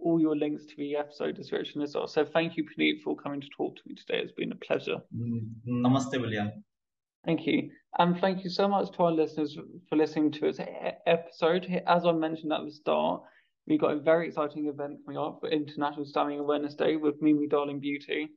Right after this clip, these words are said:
Speaker 1: And you can join us live in London, so make sure to buy your tickets for that. I would love to meet you there and see you in person. And also, the episode will be live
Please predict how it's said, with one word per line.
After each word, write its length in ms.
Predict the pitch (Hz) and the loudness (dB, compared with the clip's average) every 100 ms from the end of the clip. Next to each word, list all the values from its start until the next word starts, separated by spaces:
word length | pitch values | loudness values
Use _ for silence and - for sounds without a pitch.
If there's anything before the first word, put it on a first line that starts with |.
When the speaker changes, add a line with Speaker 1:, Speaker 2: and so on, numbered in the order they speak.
| _ _ _ _ 175 | _ _ _ _ 4
Speaker 1:
And 160 | 160 | 6
you 60 | 156 | 4
can 160 | 165 156 | 2 4
join 240 | 170 160 | 6 6
us 140 | 151 151 | 2 2
live 300 | 160 160 151 - 180 - _ _ | 2 2 0 -4 -8 -16 _ _
in 200 | - 180 | -6 -2
London, 500 | 160 151 147 147 151 147 - _ | 0 -2 -2 -2 -4 -8 -16 _
so 120 | - | -2
make 200 | 156 160 | 0 2
sure 180 | 156 147 | 2 0
to 80 | 147 | 2
buy 140 | 147 | 2
your 100 | 147 | 2
tickets 380 | 143 139 156 - | 0 -6 -8 -8
for 120 | 147 143 | -4 2
that. 260 | 160 202 - | 2 2 0
I 80 | 160 | 0
would 140 | 147 | 0
love 220 | 156 160 160 | 0 0 0
to 60 | 156 | -2
meet 200 | 151 156 | -2 -2
you 280 | 147 147 143 | -6 -6 -4
there 200 | 151 151 | -2 -2
and 220 | - 143 | -4 -8
see 120 | 143 147 | -6 -6
you 100 | 147 | -6
in 80 | |
person. 580 | 143 151 151 - 175 180 - - _ _ _ _ | -4 -2 -2 -4 -6 -6 -10 -20 _ _ _ _
And 240 | 151 147 147 | 2 4 4
also, 480 | 175 180 175 156 151 151 | 6 6 8 6 6 6
the 140 | 151 | 6
episode 260 | 151 151 147 | 6 4 4
will 100 | 151 | 4
be 220 | 151 147 | 0 0
live 340 | 151 151 151 | 2 4 2